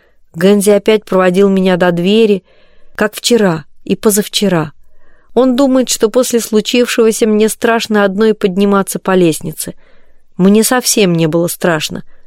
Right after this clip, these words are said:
но я хотела, чтобы он меня провожал. Он обращается со мной, как с фарфоровой вазой,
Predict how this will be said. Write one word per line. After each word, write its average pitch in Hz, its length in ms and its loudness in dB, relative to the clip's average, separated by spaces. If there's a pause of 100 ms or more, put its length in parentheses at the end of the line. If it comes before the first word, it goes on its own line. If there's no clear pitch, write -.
(140)
но 170 80 -2
я 180 140 4
хотела, 196 480 0
чтобы 165 320 -4
он 165 120 -2
меня 160 200 -2
провожал. 156 640 -6 (880)
Он 185 160 2
обращается 240 640 2
со 185 200 -2
мной, 170 200 -2
как 175 200 -2
с - 60 -6
фарфоровой 233 580 2
вазой, 170 520 -2